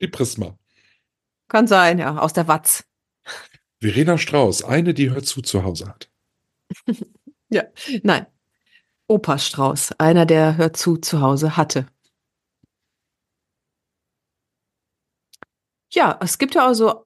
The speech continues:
Speaker 2: Ausstiegsfloskeln. Ne?
Speaker 1: Ja, Mensch, dann?
Speaker 2: Ja, dann, ne?
Speaker 1: <laughs> Frohes
Speaker 2: Äh,
Speaker 1: Schaffen.
Speaker 2: müssen wir uns mal wieder, ne? Ja, ja, müssen wir mal wieder. Alles klar, dann, ne? Äh, gucken wir mal, dass wir das dann, mhm.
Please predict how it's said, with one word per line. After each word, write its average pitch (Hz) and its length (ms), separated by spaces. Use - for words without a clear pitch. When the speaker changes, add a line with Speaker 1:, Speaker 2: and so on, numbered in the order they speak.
Speaker 2:
Ausstiegsfloskeln. 151 1300
Ne? 240 260
Speaker 1:
Ja, 151 100
Mensch, 160 440
dann? 139 280
Speaker 2:
Ja, 151 480
dann, 214 280
ne? 175 580
Speaker 1:
<laughs> - 0
Frohes 175 300
Speaker 2:
Äh, 175 40
Speaker 1:
Schaffen. 175 280
Speaker 2:
müssen 220 300
wir 277 100
uns 294 220
mal 269 180
wieder, 285 480
ne? 269 300
Ja, 180 160
ja, 202 180
müssen 170 260
wir 139 80
mal 131 200
wieder. 127 320
Alles 233 340
klar, 147 320
dann, 143 360
ne? 214 360
Äh, 175 240
gucken 214 300
wir 151 100
mal, 131 180
dass 147 240
wir 160 60
das 165 220
dann, 165 280
mhm. 202 300